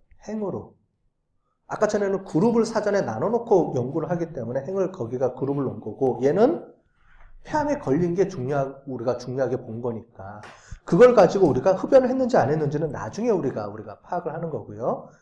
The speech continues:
실제로 폐암에 걸렸다 안 걸렸다가 더 중요한 거니까 얘를 우리가 행으로 놓고 봅니다. 자, 바뀝니다. 사전 사후 잘 보시면 서로 바뀌어요. 중요한 거에 따라서.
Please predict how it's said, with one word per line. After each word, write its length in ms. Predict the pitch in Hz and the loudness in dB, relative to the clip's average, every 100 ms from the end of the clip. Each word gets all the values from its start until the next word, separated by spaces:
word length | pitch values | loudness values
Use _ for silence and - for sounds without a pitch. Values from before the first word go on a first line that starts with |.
| _ | _
실제로 320 | 170 175 170 | -6 -2 -2
폐암에 280 | - 220 208 | 0 0 0
걸렸다 380 | 135 123 135 123 | 0 0 0 -2
안 120 | 117 | 0
걸렸다가 400 | 151 160 156 127 | 0 0 -2 -4
더 120 | 120 | -4
중요한 340 | 113 117 117 113 | -8 -8 -8 -8
거니까 600 | 104 101 - 202 233 - - - | -12 -14 0 0 0 -6 -16 -6
얘를 260 | 117 131 208 | -2 0 0
우리가 240 | - 113 | -2 -6
행으로 300 | - 180 180 | -8 -6 -6
놓고 240 | 123 - 143 | -6 -8 -12
봅니다. 440 | 117 101 - - _ _ _ | -14 -14 -20 -20 _ _ _
자, 200 | - - - | -20 -20 -16
바뀝니다. 560 | - - 240 202 117 | -12 -4 -4 -2 -6
사전 340 | 117 202 214 208 | -8 -8 -8 -8
사후 320 | - 175 170 | -4 -2 -4
잘 280 | - 131 135 | -4 -4 -4
보시면 580 | 127 135 135 240 151 - - - | -6 -6 -2 -2 -2 -6 -20 -16
서로 220 | - 202 | -10 -10
바뀌어요. 540 | - - - 196 143 | -10 -18 -6 -2 -2
중요한 380 | 147 113 123 120 | -4 -8 -6 -6
거에 220 | 110 104 - | -8 -12 -14
따라서. 640 | - - - 139 226 | -18 -18 -10 -8 -8